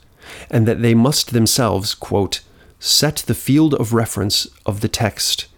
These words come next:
and even expand that field beyond what is given, epipleon ton legomenon." I'm quoting Lamberton there, not Plutarch. As Lamberton points out,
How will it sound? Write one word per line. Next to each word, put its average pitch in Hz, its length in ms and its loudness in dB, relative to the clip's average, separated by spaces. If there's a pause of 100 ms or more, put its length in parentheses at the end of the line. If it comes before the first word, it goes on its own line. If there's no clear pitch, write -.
(160)
and 107 140 0
even 104 460 2 (420)
expand 113 560 0
that 98 220 -2
field 73 460 -4
beyond 95 520 0 (180)
what - 240 -4
is - 140 -6
given, - 380 -6 (240)
epipleon 110 800 0 (260)
ton 101 200 0
legomenon." 92 920 0 (720)
I'm 98 120 0
quoting 95 320 0
Lamberton 92 540 -2
there, - 140 -2
not - 320 -4 (180)
Plutarch. - 480 -8 (360)
As 120 180 2
Lamberton 127 680 4
points 110 300 0
out, 104 420 -2